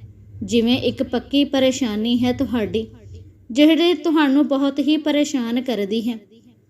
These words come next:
ਤੁਹਾਡੇ ਘਰ ਵਿੱਚ ਪੈਸਾ ਨਹੀਂ ਰੁਕਦਾ, ਜਿਸ ਤਰ੍ਹਾਂ ਕਿ ਮੰਨ ਲਓ ਤੁਹਾਡੇ ਘਰ ਵਿੱਚ ਪੈਸਾ ਨਹੀਂ ਰੁਕਦਾ ਪਰ ਤੁਹਾਨੂੰ ਪੈਸਾ ਚਾਹੀਦਾ ਹੈ।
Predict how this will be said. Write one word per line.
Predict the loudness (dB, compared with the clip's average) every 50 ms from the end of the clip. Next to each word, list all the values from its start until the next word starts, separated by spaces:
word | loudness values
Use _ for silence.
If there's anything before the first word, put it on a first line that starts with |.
| _ _ _
ਤੁਹਾਡੇ | -2 0 0 0 0 2 0 0 0
ਘਰ | 0 -2 -2 0
ਵਿੱਚ | -2 -4 -4 -6 -8
ਪੈਸਾ | -8 -6 -6 -6 -4 -4 -2 0 2
ਨਹੀਂ | 4 4 4 4
ਰੁਕਦਾ, | 2 0 0 -2 -4 -4 -6 -6 -10 -18 _ -20 _ -20 -20 _ _ _ -10
ਜਿਸ | -2 2 2 2 2
ਤਰ੍ਹਾਂ | 2 2 2 4 4 2
ਕਿ | 2 2 2 4
ਮੰਨ | 4 4 4 2 2 2
ਲਓ | 2 0 -4 -8 -12 -20 -20 -20 -20 _ _ _ _ _ _ _
ਤੁਹਾਡੇ | 0 2 2 2 4 4 2 2 2
ਘਰ | 2 2 2 2
ਵਿੱਚ | 0 -2 -2 -4
ਪੈਸਾ | -6 -4 -4 -4 -4 -4 -2 0 2
ਨਹੀਂ | 4 4 4 4
ਰੁਕਦਾ | 2 0 0 -2 -2 -2 0
ਪਰ | 0 -2 -2 0
ਤੁਹਾਨੂੰ | -2 0 0 0 2 2 0 -2 -2
ਪੈਸਾ | -2 -4 -4 -4 -4 -2 -2 -2 -2
ਚਾਹੀਦਾ | -2 -4 -4 -2 -2 -2 0 0 0
ਹੈ। | 0 -2 -6